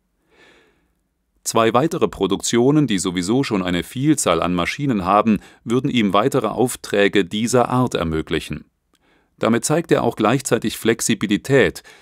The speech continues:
durch die er nah an den Bedürfnissen seiner Kunden agieren kann. Ein Wettbewerbsvorteil. In den nächsten zwei Stunden gehen die beiden die Einzelheiten der geplanten Aktion durch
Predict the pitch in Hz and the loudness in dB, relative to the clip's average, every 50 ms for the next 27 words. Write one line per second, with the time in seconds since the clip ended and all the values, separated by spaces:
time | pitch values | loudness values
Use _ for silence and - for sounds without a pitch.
0 | _ _ _ _ - 85 - - 101 98 98 92 87 85 87 87 90 98 107 123 | _ _ _ _ -6 -6 -4 -4 -4 -2 0 0 0 2 2 4 4 6 6 4
1 | 131 127 113 98 87 90 82 - 90 85 - 98 98 98 - - 101 90 - 101 | 4 4 2 0 -2 -2 -2 -2 -2 0 0 0 0 0 -2 -4 -4 -2 -2 -2
2 | 95 85 92 82 87 92 - - - 147 123 - - 98 95 92 87 85 - 90 | 0 2 2 2 0 -2 -2 0 0 0 0 0 -2 -2 -2 0 -2 -2 -2 -2
3 | 85 78 - 78 73 - - 78 73 - - _ _ _ _ _ _ _ _ _ | -2 -2 -4 -6 -8 -6 -6 -6 -6 -6 -10 _ _ _ _ _ _ _ _ _
4 | _ _ _ _ _ - 127 139 135 143 139 - - 104 85 78 71 69 - - | _ _ _ _ _ -2 -2 0 0 0 -2 0 -2 -2 0 0 -2 -2 -4 -4
5 | - 90 82 76 - - 78 69 64 - _ _ _ _ _ _ _ _ _ _ | -2 -2 -2 -2 -2 -4 -4 -4 -4 -8 _ _ _ _ _ _ _ _ _ _
6 | _ _ _ _ _ _ _ _ - 131 127 135 131 147 160 156 - - 165 131 | _ _ _ _ _ _ _ _ 2 2 4 4 2 2 0 -2 -2 -2 -2 -2
7 | - - 113 110 104 - - 131 139 151 139 - 135 123 107 98 104 104 101 92 | 0 2 2 2 2 2 2 2 2 2 0 2 2 2 4 4 4 4 2 2
8 | 98 - 92 90 95 101 98 92 92 92 85 127 135 - - 117 123 127 - - | 0 0 2 2 2 2 2 2 0 -2 -2 -2 -2 -2 0 0 0 0 0 0
9 | 107 95 82 87 87 85 - - 90 82 85 80 82 87 - - 95 92 92 87 | 0 0 0 0 0 0 0 -2 -2 0 0 0 -2 -4 -4 -2 0 0 0 0
10 | - 101 95 92 82 - - - 113 113 120 117 98 107 101 101 98 92 - | -2 -4 -4 -4 -4 -4 -2 0 2 2 2 2 2 2 4 4 4 2 0